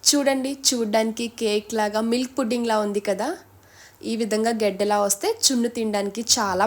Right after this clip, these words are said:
బాగుంటది. జున్ను లోపల నుంచి వాటర్ వస్తది కదండి, ఆ వాటర్ అయితే ఇంకా అంటే ఇంకా బాగుంటది. చూసారు కదా స్వచ్ఛమైన జున్ను, ఈ విధంగా పర్ఫెక్ట్గా చేయండి, చాలా బాగుంటది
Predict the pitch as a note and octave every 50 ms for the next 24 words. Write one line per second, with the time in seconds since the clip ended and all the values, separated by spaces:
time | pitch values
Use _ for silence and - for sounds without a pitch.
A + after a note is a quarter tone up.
0 | G#3+ G#3+ G3+ F3+ F#3 F3 F3+ E3+ - - - - - - - - - - G#3 C4
1 | C4+ C4+ D4+ D4+ D4+ D4 D4 D4 C#4+ C#4+ C#4 C4+ - D4 C4 C4 A#3 A3+ A3+ B3
2 | B3 B3 A#3+ - A#3+ A#3+ A3+ A3 G#3 G#3 G3+ G#3 C#4 E4+ - - A3 G#3+ G#3 G3+
3 | G3 G3+ G3 A3 G#3+ G#3 G#3 - - - - B3 B3+ C4 - - D4 C#4 C#4 C4+
4 | B3+ C4+ C#4+ B3 A#3+ A#3 A#3 A#3 A#3+ G#3+ G#3 F#3+ F#3+ F#3 - F3+ E3+ D3+ - -
5 | - - - _ _ _ _ _ _ - - - - - - - - - - -
6 | F4 F4 - G4 F#4+ F#4+ G4 - F4+ - F#4 G4 F#4+ - F4 D4+ C#4 - - D#4
7 | D4 D4 D4 D4+ D4+ - C#4+ C#4+ C4+ C#4 E4 G#4 - - - - - - - -
8 | - B3+ C#4 C#4+ C#4+ C#4+ C#4+ C#4+ C#4+ D4 D4+ D4 - D4 C#4 C#4+ C#4+ C#4 B3 A#3+
9 | C#4+ C#4+ C#4 - C#4+ C#4 C4+ C4 C4 C4+ F#4 A#4 A#4+ - - - C4 A#3 G#3+ -
10 | B3 C4+ B3 B3+ B3 A3+ A3+ A3 G#3+ G3+ G3+